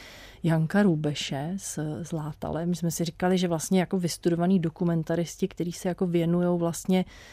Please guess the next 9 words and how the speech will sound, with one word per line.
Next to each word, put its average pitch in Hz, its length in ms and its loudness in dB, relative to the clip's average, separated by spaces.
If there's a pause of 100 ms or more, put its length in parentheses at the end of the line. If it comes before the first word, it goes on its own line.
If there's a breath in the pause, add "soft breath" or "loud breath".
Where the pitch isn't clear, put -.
(500 loud breath)
jako 170 760 -2
filmu 165 420 4
na 180 120 4
sítích, 160 680 -4
to - 80 0
je 165 80 4
taky - 200 -6
takový - 260 -2
fenomén, 156 920 -2